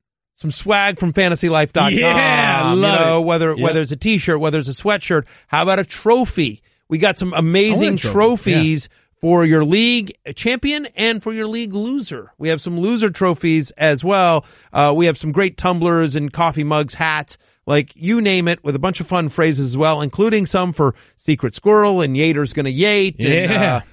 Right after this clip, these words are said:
Speaker 1: and The Curse of Stefania Bell. And so all your friends here at the oh six oh one oh. And so, um, check it out. Uh, fantasy life dot com, and you can, uh, use the promo code M B ten and get ten percent off. So, uh,
Speaker 2: M B ten, I like
Speaker 1: yeah,
Speaker 2: that.
Speaker 1: M B ten, ten percent off at fantasy life dot com.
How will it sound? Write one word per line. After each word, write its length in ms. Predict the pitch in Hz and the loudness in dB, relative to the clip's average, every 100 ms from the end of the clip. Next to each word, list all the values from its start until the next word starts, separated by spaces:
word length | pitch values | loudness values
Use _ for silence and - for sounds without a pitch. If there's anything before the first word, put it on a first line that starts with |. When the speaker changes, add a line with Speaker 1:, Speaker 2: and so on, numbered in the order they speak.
| - _ - | -20 _ -6
Speaker 1:
and 180 | 131 | -4
The 40 | 135 | -2
Curse 300 | - 196 175 | 0 0 0
of 80 | 156 | -8
Stefania 460 | 151 180 170 160 | -4 -2 0 0
Bell. 340 | 160 180 175 165 | 2 2 2 0
And 140 | 147 | -2
so 240 | - 147 | 0 0
all 200 | 151 208 | 2 2
your 120 | 247 208 | 2 0
friends 280 | 180 139 143 | 0 -2 -2
here 100 | 131 | -4
at 60 | |
the 120 | 123 120 | 0 -2
oh 80 | 120 | -2
six 260 | 127 - | -6 -6
oh 120 | 123 | -4
one 120 | 117 127 | -2 0
oh. 240 | 151 147 | 2 2
And 160 | 135 120 | -2 -4
so, 300 | 139 131 120 _ _ - | -2 -2 -4 _ _ -2
um, 300 | 135 135 135 | -2 -2 -2
check 240 | 240 240 | -2 -2
it 60 | 208 | -4
out. 240 | 117 - - | -4 -8 -4
Uh, 200 | 139 123 | -2 0
fantasy 440 | - 233 233 220 | 0 0 0 0
life 420 | 180 175 170 151 _ _ _ 120 | 2 2 0 -4 _ _ _ 0
dot 320 | 165 170 - | 0 0 -2
com, 540 | 175 160 127 107 113 - | 0 0 0 -2 -8 -10
and 100 | 127 | -6
you 140 | 131 131 | -4 -4
can, 260 | 143 123 | -4 -4
uh, 200 | 123 123 120 _ - | -2 -2 -4 _ -6
use 160 | 135 | -6
the 80 | 127 | -6
promo 300 | - 170 156 | -4 -2 -2
code 240 | 151 147 127 | -2 -2 -2
M 240 | 165 180 | -4 -2
B 160 | 175 160 | -2 -4
ten 500 | - 190 139 113 120 _ _ _ | -6 -2 -2 -4 -10 _ _ _
and 140 | 127 | -6
get 200 | 120 120 | -4 -6
ten 240 | - 156 147 | -6 -6 -4
percent 360 | 143 127 135 120 | -4 -2 -2 0
off. 280 | 104 90 | -2 -6
So, 320 | - 120 113 117 | -4 0 2 2
uh, 120 | 117 | 0
Speaker 2:
M 120 | 254 | -2
B 140 | 262 269 | -6 -6
ten, 280 | 285 311 | -6 -4
I 40 | 254 | 0
like 80 | 214 | 0
Speaker 1:
yeah, 140 | 226 | 0
Speaker 2:
that. 120 | 202 | 0
Speaker 1:
M 120 | 160 175 | -2 0
B 100 | 190 | 0
ten, 320 | 214 190 135 | 0 0 0
ten 160 | 196 185 | 0 0
percent 280 | 180 185 | -2 0
off 180 | 170 156 | 2 0
at 80 | 139 | -2
fantasy 400 | 180 175 160 160 | -2 0 0 0
life 240 | 143 139 | 2 2
dot 260 | - 135 127 | 2 -2 0
com. 380 | 147 131 120 | 0 0 0